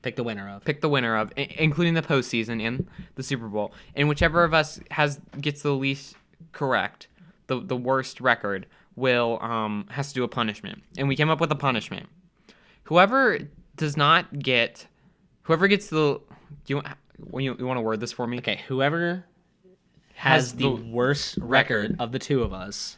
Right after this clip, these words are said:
Speaker 2: has
Speaker 1: to
Speaker 2: to
Speaker 1: drink
Speaker 2: a
Speaker 1: a shot
Speaker 2: shot
Speaker 1: glass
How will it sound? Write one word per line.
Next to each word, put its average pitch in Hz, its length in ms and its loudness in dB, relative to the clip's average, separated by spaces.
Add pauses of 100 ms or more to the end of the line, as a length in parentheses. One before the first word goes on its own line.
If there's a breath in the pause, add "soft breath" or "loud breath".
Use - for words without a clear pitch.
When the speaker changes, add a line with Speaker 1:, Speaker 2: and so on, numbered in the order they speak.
Speaker 2:
has 139 340 4
Speaker 1:
to 143 120 0
Speaker 2:
to 131 120 4
Speaker 1:
drink 117 680 -4
Speaker 2:
a 123 120 0
Speaker 1:
a - 40 -2
shot 117 480 4
Speaker 2:
shot 113 200 2
Speaker 1:
glass 110 680 -6